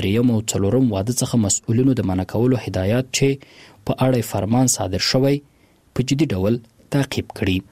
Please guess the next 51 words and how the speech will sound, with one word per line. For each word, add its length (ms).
په 120
دې 160
حکم 260
کې 140
دغه 180
وزارت 380
ته 100
سپارښتنه 580
شوې 260
چې 100
که 160
کوم 100
کس 120
له 100
دغه 180
حکم 300
سرغړونه 580
کوي، 220
نو 140
هغه 220
به 140
په 120
نښه 200
او 140
وخت 200
په 120
وخت 200
به 100
یې 140
په 80
اړه 160
مشرتابه 520
ته 100
راپور 280
ورکول 480
کیږي. 560
خو 140
د 140
طالبانو 400
د 100
مشر 200
دې 220
حکم 260
کې 160
دا 140
نه 120
دي 100
ویل 240
شوي 240
چې 100
له 60